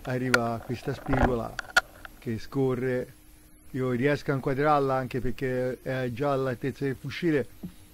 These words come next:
tiro un bel tiro precisissimo e lanzagolo. Le va via, la cerco per un po'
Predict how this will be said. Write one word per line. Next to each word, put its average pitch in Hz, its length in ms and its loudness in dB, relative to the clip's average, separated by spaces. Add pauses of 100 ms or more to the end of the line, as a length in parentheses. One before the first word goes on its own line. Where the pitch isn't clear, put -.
(640)
tiro 147 420 6
un 127 120 0
bel 135 180 2
tiro 143 220 2
precisissimo 135 960 8 (1300)
e - 80 6
lanzagolo. - 640 0 (2250)
Le 139 120 -4
va 139 160 0
via, 147 380 4 (2000)
la - 60 -4
cerco - 380 4
per 139 140 4
un 147 140 0
po' 139 220 4